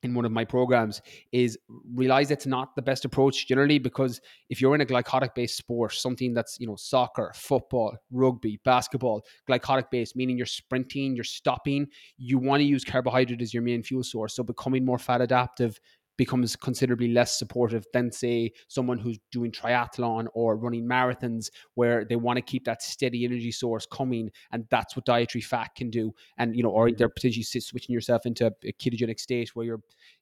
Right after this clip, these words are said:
Speaker 1: primarily running off fat as a fuel source. So it depends on the sport, it depends on the approach. It's just minimizing the downsides based on what you wanna do.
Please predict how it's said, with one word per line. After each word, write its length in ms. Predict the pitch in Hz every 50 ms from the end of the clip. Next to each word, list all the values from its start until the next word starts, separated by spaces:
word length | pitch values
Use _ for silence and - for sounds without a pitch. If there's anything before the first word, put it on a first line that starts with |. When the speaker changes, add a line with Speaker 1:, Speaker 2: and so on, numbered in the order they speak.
| _ _ - 131 113 113 _ -
Speaker 1:
primarily 560 | - - 127 123 123 135 143 143 143 131 127
running 300 | 123 123 123 123 123 120
off 240 | 120 117 107 - -
fat 180 | - 123 120 117
as 100 | 107 110
a 40 |
fuel 320 | 104 - - 135 127 127 117
source. 340 | - - 113 107 107 - - - - -
So 380 | - 143 135 131 127 123 - -
it 80 | 131
depends 380 | - 135 - - - 139 135 135
on 100 | 135 131
the 80 | 131 127
sport, 460 | - - - - 127 131 131 123 -
it 80 | - -
depends 260 | - - - 131 120
on 100 | 123 120
the 100 | 120 117
approach. 400 | 110 - - 127 127 123 - - - - -
It's 100 | 127 -
just 160 | - 120 -
minimizing 540 | 127 127 127 127 123 123 120 120 113 117 113
the 80 | 113 113
downsides 480 | 113 113 117 117 107 - 110 110 - -
based 180 | 113 110 -
on 60 | 107 107
what 140 | 101 -
you 40 | -
wanna 140 | 101 101 104
do. 180 | 98 101 101